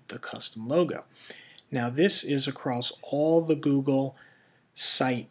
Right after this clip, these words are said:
headers, and that is catched through your computer.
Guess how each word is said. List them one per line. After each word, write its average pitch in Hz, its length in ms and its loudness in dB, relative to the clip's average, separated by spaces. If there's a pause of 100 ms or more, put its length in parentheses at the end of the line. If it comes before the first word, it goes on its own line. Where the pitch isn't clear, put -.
(260)
headers, - 720 -2 (680)
and 127 180 0
that 131 260 -2
is 135 360 0
catched - 500 -2
through - 220 -8
your 117 180 -6
computer. - 680 0